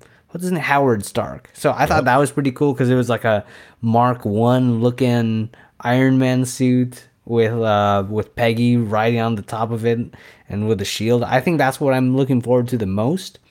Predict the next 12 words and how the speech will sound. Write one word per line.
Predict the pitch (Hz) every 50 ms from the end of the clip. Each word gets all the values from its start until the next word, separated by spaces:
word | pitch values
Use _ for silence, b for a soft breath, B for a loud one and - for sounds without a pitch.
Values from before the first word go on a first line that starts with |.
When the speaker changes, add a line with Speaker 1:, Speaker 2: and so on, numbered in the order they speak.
| _ _ _ _ _ _ _ _ _ _ -
Speaker 1:
I | 135
was | 147 151 147 143
almost | 143 151 160 156 -
gonna | 156 135 127
say, | 120 - 127 123 135 143 160 175 b b b b b b b b _ -
uh, | - 113 110 107 101 98 95 95 95 92 92 110 - _ _ _
I | - 135
thought | 135 143
you | 143 139
were | 135 127
gonna | 131 123 120
ask | 104 104 113 113 110 - -